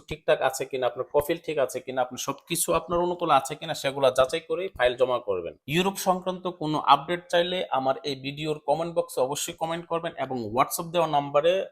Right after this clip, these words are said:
টেক্সট করতে পারেন, ভয়েস করতে পারেন। আমি আপনাদের ভয়েস এবং টেক্সট এবং কমেন্টের আনসার দিব। আর আপনারা কি ধরনের ভিডিও চান, অবশ্যই আমার কমেন্ট বক্সে লিখে যাবেন। যদি ভিডিওটা ভালো লাগে, অবশ্যই চ্যানেলটাকে সাবস্ক্রাইব করবেন এবং পেজটাকে ফলো দিয়ে সাথেই থাকবেন।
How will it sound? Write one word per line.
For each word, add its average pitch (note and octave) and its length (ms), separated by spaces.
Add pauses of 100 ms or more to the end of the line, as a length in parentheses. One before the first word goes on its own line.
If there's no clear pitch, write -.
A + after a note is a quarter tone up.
টেক্সট - 260
করতে E3+ 240
পারেন, E3+ 340
ভয়েস C#3+ 240
করতে E3+ 340
পারেন। F#3 260
আমি B2 220
আপনাদের B2 560 (440)
ভয়েস C#3+ 380
এবং B2+ 280 (100)
টেক্সট D3 260
এবং C3 280
কমেন্টের C#3+ 440
আনসার A#2+ 440
দিব। D3+ 320
আর A2+ 140
আপনারা B2 280
কি E3 220
ধরনের E3 320
ভিডিও D3 260
চান, E3 220
অবশ্যই C#3+ 340
আমার C3 200
কমেন্ট B2 300
বক্সে B2+ 220
লিখে C3 220
যাবেন। D#3+ 260 (120)
যদি F#3+ 200
ভিডিওটা G3+ 500
ভালো D3 260
লাগে, E3+ 220
অবশ্যই D3+ 340
চ্যানেলটাকে E3+ 460
সাবস্ক্রাইব E3+ 420 (100)
করবেন E3 360
এবং B2+ 320
পেজটাকে D3+ 340
ফলো D#3+ 240
দিয়ে E3+ 160
সাথেই C3 320
থাকবেন। D#3 420